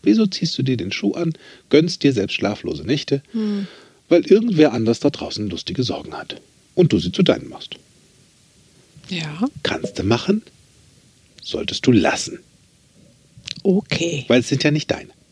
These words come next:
Speaker 2: Das stimmt.
Speaker 1: Lass den Menschen ihr Zeug, ne? Kümmer dich mal schön du um dich.
Speaker 2: Mhm.
Speaker 1: You go first.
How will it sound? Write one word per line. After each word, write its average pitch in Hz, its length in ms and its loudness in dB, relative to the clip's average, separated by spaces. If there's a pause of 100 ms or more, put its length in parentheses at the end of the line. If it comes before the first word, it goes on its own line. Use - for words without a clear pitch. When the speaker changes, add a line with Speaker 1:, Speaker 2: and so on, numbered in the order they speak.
(340)
Speaker 2:
Das - 160 -2
stimmt. - 340 -2 (380)
Speaker 1:
Lass 196 140 -2
den 214 140 2
Menschen 165 300 2
ihr 160 140 -2
Zeug, - 340 -8 (140)
ne? 226 240 0
Kümmer 190 240 4
dich 156 180 -6
mal 143 120 2
schön 123 260 2
du 120 140 -6
um - 160 -12
dich. - 260 0 (360)
Speaker 2:
Mhm. 262 100 -2 (160)
Speaker 1:
You 165 160 6
go 185 180 0
first. - 440 2